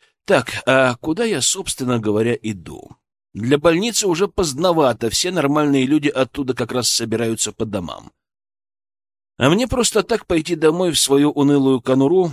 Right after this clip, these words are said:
было как-то неправильно, что ли. После такого насыщенного дня хотелось продолжения банкета. Я достал телефон и набрал номер Шаповалова, который предусмотрительно успел забить в телефонную книгу сразу, как заступил в отделение.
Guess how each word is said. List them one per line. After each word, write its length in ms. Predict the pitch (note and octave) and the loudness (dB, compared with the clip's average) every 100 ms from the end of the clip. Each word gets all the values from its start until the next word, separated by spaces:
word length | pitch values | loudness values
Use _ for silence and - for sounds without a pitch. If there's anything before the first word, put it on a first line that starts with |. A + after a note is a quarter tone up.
| - | -8
было 320 | - C#3 C#3 | -2 0 0
как-то 500 | C3 C3 C3+ B2+ G#2+ - - | -2 -4 0 0 -2 -10 -4
неправильно, 840 | B2 C#3+ - C3 F3+ F#3+ G#2 F2+ | -2 -2 0 0 2 -2 -4 -8
что 320 | - - C#2 | -8 -10 -14
ли. 280 | - G1+ - _ _ _ _ _ _ | -16 -20 -20 _ _ _ _ _ _
После 260 | D3 - F3 | -2 0 0
такого 340 | D#3+ F#3 E3+ | -2 0 2
насыщенного 680 | D#3+ D3+ E3 C#3+ C#3 C3+ B2+ | 2 2 0 0 0 0 0
дня 180 | A#2 F3 | 0 -2
хотелось 480 | C#3+ A#2 C#3 A#2+ - | -2 -2 0 0 -2
продолжения 600 | B2+ A#2+ A#2 A2+ A#2 A2 | -4 -2 -2 -2 -2 -2
банкета. 760 | A2 A2+ - B1+ - B1 - _ _ _ | -2 -4 -6 -14 -14 -20 -20 _ _ _
Я 220 | G#2+ E3 F3+ | 0 2 4
достал 380 | F3 - F3 | 2 4 4
телефон 500 | E3 E3 E3 A3+ A3 | 4 2 0 4 2
и 180 | F3 D#3 | 4 2
набрал 380 | D3+ C#3+ F#3+ E3+ | 2 0 0 0
номер 280 | C3+ B2+ A2+ | 2 2 0
Шаповалова, 840 | - A#2 B2+ G2+ D2 - G#1 - _ _ _ _ | -2 -2 -2 -2 -10 -16 -20 -20 _ _ _ _
который 420 | C#3+ C4 A3 E3 | -2 0 2 2
предусмотрительно 960 | - D#3 D#3 - C3 B2 D#3 F3 D#3 C#3+ | 2 0 2 0 0 -4 -6 -4 0 0
успел 400 | C3 - - A2 | -2 -4 -2 -2
забить 380 | G2 F#2+ B2 - | -2 -4 -4 -6
в 100 | - | -6
телефонную 560 | A#2 G#2 A#2 G#2+ G#2 G2+ | -6 -4 -4 -4 -4 -4
книгу 440 | G2+ C3 C3 B2 | -4 -2 -2 -4
сразу, 560 | - A2 C3 D3+ D#3 D#3+ | -4 -2 0 -2 -4 -6
как 200 | B2 A#2 | -6 -4
заступил 500 | G#2+ - F#2 G2 G#2 | -4 -4 -4 -4 -4
в 60 | |
отделение. 680 | G2 E2+ D#2 B1+ A#1 G1+ G1+ | -6 -8 -10 -10 -12 -18 -20